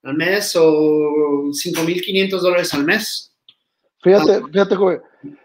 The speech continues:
Speaker 2: Estamos invirtiendo ahorita cinco mil quinientos do-, quin-, quinientos dólares, dólares y como le, como le llamamos acá nosotros, totalmente en hope and pray. O sea, no sabemos realmente cuántos resultados está trayendo, de, de, de, tra-, trayendo. No podemos acelerar eso.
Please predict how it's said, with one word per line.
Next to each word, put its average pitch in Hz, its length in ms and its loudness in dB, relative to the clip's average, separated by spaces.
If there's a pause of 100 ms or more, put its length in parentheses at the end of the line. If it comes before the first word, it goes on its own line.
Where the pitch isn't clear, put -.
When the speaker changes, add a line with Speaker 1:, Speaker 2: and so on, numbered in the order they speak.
(220)
Speaker 2:
Estamos 220 420 0
invirtiendo 220 420 -2
ahorita 247 460 0
cinco 208 320 -8
mil 196 160 -6
quinientos 240 380 -6
do-, 262 220 -6
quin-, 233 260 -10
quinientos 220 320 -2
dólares, 269 400 6
dólares 240 500 2
y 208 80 -8
como 175 180 -2
le, 180 200 -2
como 175 200 -6
le 170 100 -4
llamamos 180 280 -4
acá 208 160 -6
nosotros, 196 380 -8
totalmente 196 500 -4
en 208 140 -6
hope 208 240 0
and 196 120 -4
pray. 175 260 2
O 151 100 -8
sea, 170 100 -6
no 175 140 -2
sabemos 202 420 2
realmente 175 420 -2
cuántos 185 300 0
resultados 180 360 0
está 180 140 -2
trayendo, 214 460 2 (600)
de, 180 240 2
de, 175 80 0
de, 180 580 2
tra-, - 240 0
trayendo. 208 480 0 (300)
No 196 180 2
podemos 220 260 2
acelerar 175 380 0
eso. 202 380 -4